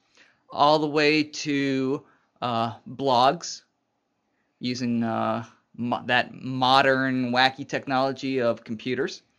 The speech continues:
and even now taking it to forums.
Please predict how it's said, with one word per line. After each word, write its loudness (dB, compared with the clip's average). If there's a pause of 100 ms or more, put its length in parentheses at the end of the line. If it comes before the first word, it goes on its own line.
(560)
and 0
even 2
now 4
taking -4
it -6
to -2
forums. -2